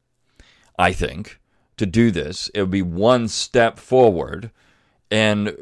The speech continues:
revisiting federalism in America. And of course, if you look at the original Constitution, this is something I'm gonna talk about in this Constitution class. In fact, I spent a considerable amount of time on what the founding generation considered to be the building blocks of the Union,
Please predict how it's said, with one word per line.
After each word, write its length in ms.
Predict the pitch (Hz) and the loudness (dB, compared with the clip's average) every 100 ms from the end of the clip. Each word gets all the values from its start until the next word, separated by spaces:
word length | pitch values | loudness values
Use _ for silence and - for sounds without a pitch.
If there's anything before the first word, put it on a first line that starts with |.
| - | -20
revisiting 680 | - 104 120 113 107 95 101 | -4 0 4 4 2 0 -6
federalism 880 | - - 120 104 90 82 90 101 - | -4 2 2 4 0 -2 -6 -8 -10
in 120 | - 95 | -10 -8
America. 440 | 156 220 95 - | -6 -4 -4 -6
And 100 | 78 | -8
of 100 | 90 | -4
course, 200 | 120 110 | -2 -2
if 100 | 101 | -4
you 100 | 113 | 0
look 180 | 156 175 | 0 0
at 80 | 135 | -4
the 80 | |
original 340 | 123 117 107 104 | 0 0 0 -6
Constitution, 680 | 107 98 92 95 85 92 | -2 -2 -4 -6 -6 -4
this 120 | 90 90 | -10 -10
is 80 | |
something 340 | - 127 123 110 | -2 -2 -2 -4
I'm 60 | |
gonna 140 | 107 95 | -4 -6
talk 260 | - 101 | 0 0
about 320 | 95 90 87 - | 2 2 0 -2
in 340 | 117 110 110 110 _ _ - | -4 -2 -4 -8 _ _ -2
this 180 | 107 | -2
Constitution 720 | - 107 101 98 110 98 90 | -2 -6 -6 -6 -6 -6 -6
class. 420 | 82 107 80 76 85 | -2 2 2 0 -8
In 80 | |
fact, 340 | 85 92 90 - _ _ _ _ | -4 0 0 -2 _ _ _ _
I 60 | 82 | -12
spent 260 | - 110 101 | -4 -4 -4
a 20 | |
considerable 520 | 95 87 - 147 127 | -6 -8 -2 0 2
amount 220 | 107 98 | 4 2
of 60 | 92 | 2
time 520 | 123 127 78 71 87 _ _ _ | 0 0 0 -4 -14 _ _ _
on 340 | - 92 92 90 | -6 -2 0 2
what 200 | 101 104 | 2 0
the 80 | 98 | -2
founding 360 | 117 107 101 | 0 0 0
generation 560 | 92 98 95 101 - 82 | -4 -4 0 -2 -2 -10
considered 440 | 92 - 131 127 | -10 -2 -2 -2
to 60 | 95 | -2
be 120 | 101 | -2
the 100 | 92 | -2
building 440 | 80 110 120 110 | 2 2 4 0
blocks 340 | 95 104 98 - | 0 0 0 -4
of 100 | 87 | -8
the 80 | 87 | -6
Union, 520 | 87 90 82 104 | -4 -4 -6 -8